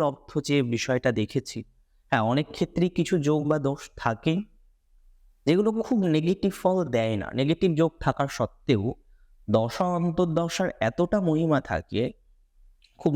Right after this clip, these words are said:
নেগেটিভ রেজাল্ট দেয় না। কিন্তু কিছু কিছু ক্ষেত্রে পিতৃদোষ, আরও বেশ কিছু দোষ আছে, যে দোষগুলো কিন্তু অনেক সমস্যা ক্রিয়েট করে। As a result, যতই আপলিফমেন্ট করার চেষ্টা করা হোক না কেন,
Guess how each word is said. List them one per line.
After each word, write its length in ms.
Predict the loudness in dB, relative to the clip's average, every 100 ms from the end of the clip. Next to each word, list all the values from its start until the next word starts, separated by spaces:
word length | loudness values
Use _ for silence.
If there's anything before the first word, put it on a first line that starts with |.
| 2
নেগেটিভ 320 | 2 0 2 0 2
রেজাল্ট 260 | 0 0 0
দেয় 160 | -2 -4
না। 60 | -8 -16 _ _ _
কিন্তু 160 | -2 0 0
কিছু 200 | 0 0 0
কিছু 180 | 0 0
ক্ষেত্রে 320 | 0 -2 0 -2 0
পিতৃদোষ, 840 | -4 -4 _ 0 2 2 0 -4 -10 -20 _ _ _ -20 _ _ _ _ _ _ -2
আরও 120 | -2 0
বেশ 140 | 0 0 -2
কিছু 260 | -2 -2 -2 -2 -4 -4 -2
দোষ 160 | -2 -4 -6
আছে, 280 | -4 -2 -2 -8 _ _ _ _ _ _ _ _ _ _ _
যে 100 | 0 2 2
দোষগুলো 360 | 0 -2 -2 0
কিন্তু 160 | 0 2
অনেক 140 | 0 -4 -6 -2
সমস্যা 460 | -2 0 -4 -4 -4
ক্রিয়েট 240 | -2 -4 -6 -8
করে। 140 | -4 -2
As 80 | -2 0
a 20 | 0
result, 400 | 0 -2 -2 -6 -10 _ _ _ -4
যতই 480 | 0 0 2 2
আপলিফমেন্ট 640 | 2 2 0 0 2 0 0
করার 180 | 0 0
চেষ্টা 380 | -2 -4 -4
করা 240 | -2 -2 -2
হোক 220 | -4 -6
না 120 | -4
কেন, 320 | -2 -2 -2